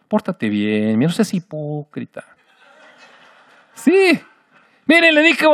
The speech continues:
se lo dijo enfrente de todos. Imagina qué vergüenza. Si tú, siendo judío, vives como los gentiles y no como judío, ¿por qué obligas a los gentiles a judaizar? Vas a decir que, que la ley se vuelve a levantar. Ahora hay que cumplir la ley.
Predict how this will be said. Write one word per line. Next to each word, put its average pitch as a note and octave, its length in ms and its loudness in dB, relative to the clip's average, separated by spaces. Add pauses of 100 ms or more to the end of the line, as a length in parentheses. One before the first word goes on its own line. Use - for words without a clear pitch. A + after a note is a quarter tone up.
(280)
se - 160 0
lo C#4+ 140 4
dijo D#4 180 2
enfrente D#4 380 0
de C4+ 140 4
todos. D4 600 2
Imagina B3+ 280 2
qué D4+ 100 -2
vergüenza. A3+ 640 2 (920)
Si C#4+ 260 2
tú, E4 280 0
siendo D4 300 2
judío, A3+ 360 2
vives A3+ 240 0
como F3 240 0
los D#3+ 140 0
gentiles E3+ 500 0
y E3 60 0
no F3+ 140 2
como F#3 200 -2
judío, D3+ 400 2 (800)
¿por E3 180 0
qué A3 100 -2
obligas A#3+ 420 0
a C#3+ 80 -4
los B2+ 200 -2
gentiles D3 540 -2
a C3+ 80 -6
judaizar? A#2+ 640 -4 (200)
Vas A3 160 2
a C4 40 2
decir B3+ 280 0
que, - 240 -2
que F3+ 100 -2
la F3+ 120 2
ley A3+ 180 2
se G3 160 -2
vuelve A3+ 200 0
a G#3 40 2
levantar. F3 600 0 (300)
Ahora G#3 160 4
hay A#3+ 60 0
que G#3+ 120 0
cumplir F#3+ 400 2
la A#3+ 120 2
ley. G#3+ 360 2